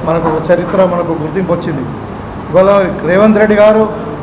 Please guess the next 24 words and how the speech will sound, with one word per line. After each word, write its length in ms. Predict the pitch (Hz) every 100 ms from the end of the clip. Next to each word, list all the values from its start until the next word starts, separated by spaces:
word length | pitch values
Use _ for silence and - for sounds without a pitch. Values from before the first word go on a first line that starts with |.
| -
మరి 140 | 170 202
అక్కడ 200 | 202 196
నుండి 300 | 208 214 214
ఉన్న 220 | 190 214
చిహ్నాలన్నీ 720 | 220 226 220 220 220 214 214
కూడా 220 | 214 214
రాజరిక 580 | 185 185 220 220 220 165
పోకడలు 340 | 208 208 214 208
ఉన్నాయి. 320 | 220 226 - - - - - - -
మనం 200 | 185 214
ఇవాళ 420 | 220 220 220 214 - - -
కాంగ్రెస్ 440 | 175 214 220 220
పార్టీ 260 | 220 214 214
పది-, 260 | 214 196 196 - - - 185
పరిపాలన 460 | 190 196 214 214
ఉంది, 220 | 214 220
ప్రజా 300 | 220 190 196
పరిపాలన 520 | 220 214 214 214 214 208
సాగిస్తాం 500 | 196 208 196 220 214
అనుకుంటున్నాం, 420 | 208 202 220 185
ఇందిరమ్మ 320 | 180 208 214
రాజ్యం 360 | 202 208 208 202
ఇద్దాం 260 | 208 214
అనుకుంటున్నాం. 520 | 214 208 202 220 220